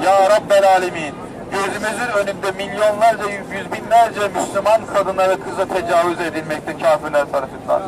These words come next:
Onların evlatları öldürülmekte, onların büyükleri katledilmekte, işkence yapılmakta. Ya Rabbel Alemin, onlar gerçi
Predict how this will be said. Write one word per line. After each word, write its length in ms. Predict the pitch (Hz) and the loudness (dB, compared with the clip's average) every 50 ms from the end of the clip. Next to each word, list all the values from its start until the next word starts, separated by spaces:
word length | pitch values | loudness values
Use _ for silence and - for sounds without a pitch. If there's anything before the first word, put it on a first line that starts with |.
| 185 180 180 180 180 175 175 - - - 185 202 | -6 -6 -6 -6 -6 -8 -8 -8 -4 -2 0 0
Onların 240 | 214 220 220 226 220 | 0 0 -2 0 2
evlatları 800 | 202 196 202 202 208 214 202 - 208 208 208 208 208 208 208 196 | 2 2 2 2 2 2 2 2 0 -2 0 0 0 -2 -2 -2
öldürülmekte, 880 | 185 190 190 180 190 196 190 190 190 185 - - - 180 180 170 151 - - - - - - - | -2 -2 -2 -2 -4 -4 -4 -4 -4 -4 -4 -4 -6 -4 -4 -4 -4 -6 -6 -10 -10 -10 -6 -2
onların 420 | 185 196 196 - 320 320 - 214 185 165 | -2 0 0 0 0 -2 -2 -4 -6 -6
büyükleri 500 | - 208 214 - - - 214 202 202 - | -6 -4 -4 -6 -6 -6 -6 -6 -4 0
katledilmekte, 920 | - - - - 214 202 185 196 190 196 196 185 - - 185 180 165 151 143 - - - - - - - - - | 0 0 0 0 -4 -8 -6 -6 -4 -4 -4 -4 -4 -4 -4 -2 -2 -4 -6 -6 -14 -16 -16 -12 -6 -4 -2 -2
işkence 380 | - - 214 202 202 - - | 0 2 2 0 2 2 0
yapılmakta. 760 | 247 226 - 214 196 185 180 165 156 - 147 120 113 - - - - - - - - - - - - - | 0 0 0 0 -2 0 2 2 0 0 0 0 2 2 2 0 -6 -14 -14 -14 -14 -14 -14 -12 -6 0
Ya 380 | 180 196 208 202 202 202 196 196 | 2 4 6 6 6 6 6 6
Rabbel 400 | 202 196 175 196 202 196 196 185 | 4 2 2 4 2 4 6 4
Alemin, 600 | 185 180 185 185 180 180 175 170 160 151 - - - - - - - - - - - - - - - 185 | 4 4 2 -2 -2 -4 -6 -6 -6 -8 -10 -14 -14 -14 -14 -14 -14 -14 -14 -14 -14 -14 -8 -2 0 2
onlar 260 | 202 208 220 226 220 | 2 4 4 4 2
gerçi 340 | 208 - 226 220 220 220 220 | 4 4 2 2 2 2 -2